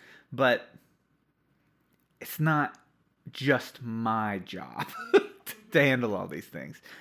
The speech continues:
And that's just the nature, I think, of liking to try and do thought experiments to solve problems and, and that kind of stuff. But I think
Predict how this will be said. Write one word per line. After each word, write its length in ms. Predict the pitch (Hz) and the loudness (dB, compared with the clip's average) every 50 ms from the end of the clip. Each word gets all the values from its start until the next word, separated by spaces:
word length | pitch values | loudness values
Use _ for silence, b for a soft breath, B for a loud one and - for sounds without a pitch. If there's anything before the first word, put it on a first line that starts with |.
| B | B
And 260 | - 285 302 285 214 - | -2 0 0 -2 -4 -2
that's 300 | 247 233 220 - - - | -2 -2 -2 -2 -6 -12
just 300 | - - 190 180 - - | -6 -6 -6 -6 -4 -4
the 80 | - 151 | -2 0
nature, 340 | 139 135 135 135 - 139 123 | 2 2 0 0 2 2 2
I 60 | 123 | 2
think, 280 | 123 - 123 120 117 - | 0 -2 -4 -4 -2 -4
of 160 | 113 107 - - - _ - | -6 -6 -8 -14 -20 _ -6
liking 440 | 104 110 113 117 117 - 117 113 104 | -2 0 0 0 -2 -4 -6 -6 -6
to 80 | 110 107 _ _ | -8 -12 _ _
try 220 | - 127 117 110 | -2 0 0 0
and 160 | 110 104 104 101 - _ _ _ - | 0 -2 -4 -8 -12 _ _ _ -8
do 100 | - 120 | -8 -4
thought 220 | 120 - 110 107 | 0 0 0 0
experiments 480 | 110 104 - - 107 104 107 107 98 - | 0 -2 -4 -4 -2 -2 -2 -4 -6 -8
to 100 | - 101 | -12 -12
solve 280 | - - 101 98 98 | -6 -4 -4 -4 -4
problems 500 | - 104 95 98 95 95 92 95 95 92 | -2 -2 -2 -2 -2 -4 -4 -4 -6 -6
and, 180 | 104 95 92 90 - | -8 -8 -8 -8 -8
and 140 | - 101 98 | -8 -6 -6
that 120 | 95 95 | -6 -8
kind 160 | - - - 90 | -10 -12 -14 -14
of 60 | - | -12
stuff. 240 | - - 92 92 - B B B B B B B B B B | -10 -10 -10 -10 -12 B B B B B B B B B B
But 360 | - 135 160 156 - - - - _ _ _ _ _ _ _ _ _ _ _ _ _ - | 2 4 4 4 4 0 -6 -18 _ _ _ _ _ _ _ _ _ _ _ _ _ 2
I 100 | 131 139 | 2 2
think 480 | - - 147 135 123 - - - - | 2 0 -4 -6 -6 -8 -12 -18 -20